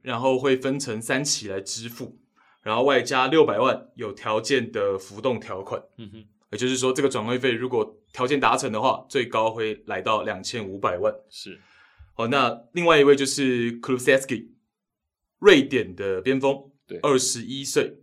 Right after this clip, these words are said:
Speaker 1: 好，那他是租借到明年的夏天，然后租借的费用是一千万欧元，分三百、七百两期支付。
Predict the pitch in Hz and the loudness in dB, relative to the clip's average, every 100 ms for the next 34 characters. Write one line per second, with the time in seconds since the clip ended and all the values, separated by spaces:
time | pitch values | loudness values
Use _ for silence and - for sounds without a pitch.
0 | _ _ - 107 120 117 107 107 - _ | _ _ -18 -10 -6 -4 -6 -8 -14 _
1 | _ _ - 202 226 233 214 156 139 - | _ _ -2 2 2 2 0 0 -2 -4
2 | 190 196 190 175 170 147 147 143 143 - | -6 0 2 6 4 2 -2 -4 -2 0
3 | 165 127 - 123 131 - - 123 135 135 | 2 0 -2 -6 -6 -14 -14 -2 0 0
4 | 151 160 143 143 147 143 139 135 143 156 | -4 0 0 4 4 2 -2 -8 -10 -6
5 | 175 170 170 139 156 147 107 - _ _ | -2 4 4 6 2 2 0 -6 _ _
6 | _ - 165 165 - _ _ _ _ 196 | _ 4 4 4 -2 _ _ _ _ 2
7 | 214 156 - - - - - 190 202 135 | 4 4 0 -8 -8 -2 -2 -2 0 -2
8 | - _ 120 120 104 - - 117 - 131 | -2 _ -6 -4 -4 -6 -8 -8 -10 -8
9 | 127 143 - | -10 -10 -10